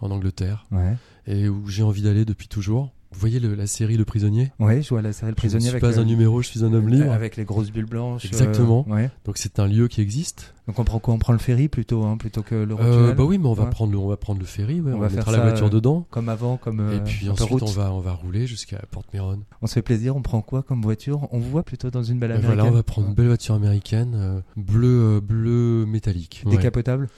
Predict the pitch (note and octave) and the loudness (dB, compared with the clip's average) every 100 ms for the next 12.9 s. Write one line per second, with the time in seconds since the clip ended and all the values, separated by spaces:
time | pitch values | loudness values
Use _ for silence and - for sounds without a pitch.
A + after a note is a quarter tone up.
0 | - A2 G2 G2 F#2+ G2 A2 G#2+ G2+ G#2 | -6 -2 0 0 0 0 2 2 0 -6
1 | G#2 G2 G2 F#2+ F#2 G2 G2+ A#2 G2 F#2+ | -6 -6 -8 -8 -4 -2 0 2 2 2
2 | G2 A#2 A#2 G#2+ A2+ G#2 G#2 A2 G#2+ G#2+ | 2 -2 -6 -6 -4 -2 -2 -4 -4 0
3 | A2 G#2 G#2+ A2+ - A2+ A2 G2+ F#2+ F#2 | 0 2 0 0 -2 0 0 0 0 -2
4 | F2+ F2+ F#2+ G#2 - F#2 F#2 F2+ F#2 F#2 | -4 -6 -10 -14 -8 -2 0 -2 -6 -10
5 | _ F#2 G2 A2+ A2+ - - A2 G#2 F2 | _ -6 -4 -4 -6 -8 -4 -2 -4 -12
6 | - - G#2 - G#2+ _ - A2+ - A2 | -12 -8 -6 -4 -6 _ -4 -4 -2 0
7 | G2+ F#2 F#2 - - F#2+ F#2 - F#2 F#2+ | 0 0 -6 -6 -6 -6 -6 -6 -6 -4
8 | G#2+ G2+ F#2 A#2 - A2 - G2 G2 F#2+ | -4 -6 -6 -8 -4 -6 -4 0 0 2
9 | G#2+ G#2+ A2 A2 G#2 G#2 G#2 G2+ G#2+ G2+ | 0 0 0 0 0 2 2 2 -2 0
10 | G#2 G#2 - - - C3+ G2+ C3 G2+ A#2 | -2 -4 -12 -14 -6 -4 -2 -2 -4 -10
11 | A#2 - - - G3 F#3+ F3 D3 A#2+ C#3+ | -14 -16 -16 -12 -10 -10 -10 -12 -4 2
12 | C3+ - B2+ B2 A#2+ A#2+ A#2 A#2+ | 4 2 -2 0 0 2 0 -2